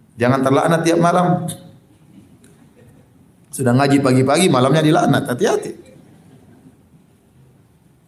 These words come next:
Ini contoh bahwasanya ada orang-orang yang didoakan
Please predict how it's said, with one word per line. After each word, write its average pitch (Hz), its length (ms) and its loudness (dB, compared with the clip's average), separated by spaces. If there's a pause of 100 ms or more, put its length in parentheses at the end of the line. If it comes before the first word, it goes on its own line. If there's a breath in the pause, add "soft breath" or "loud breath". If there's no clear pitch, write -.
(1500)
Ini 156 160 2
contoh 190 320 4
bahwasanya 147 880 0
ada 120 240 -2
orang-orang 131 480 0
yang 110 160 -2
didoakan 120 800 -2